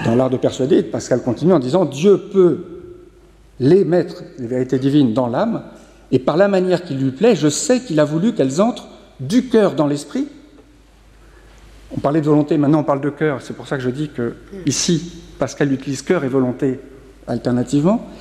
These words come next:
et non pas de l'esprit dans le cœur, pour humilier cette superbe puissance du raisonnement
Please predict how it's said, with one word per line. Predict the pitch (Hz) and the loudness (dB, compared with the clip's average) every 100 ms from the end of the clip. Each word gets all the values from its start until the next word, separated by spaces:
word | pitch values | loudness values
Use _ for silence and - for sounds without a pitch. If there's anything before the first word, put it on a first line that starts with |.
| - - 170 | -20 -4 2
et | 185 | 4
non | 202 | 4
pas | 170 185 | 2 0
de | 151 | 2
l'esprit | 147 147 175 | 0 -2 -4
dans | 143 | -2
le | 123 | -2
cœur, | 123 214 233 | 2 2 2
pour | - 151 | 4 4
humilier | 202 190 185 185 | 4 2 2 2
cette | 143 - | 0 -8
superbe | - 170 170 131 | -10 0 0 2
puissance | - - 160 175 151 | -4 -4 -2 0 0
du | 131 | 0
raisonnement | 135 139 131 143 | 0 2 4 4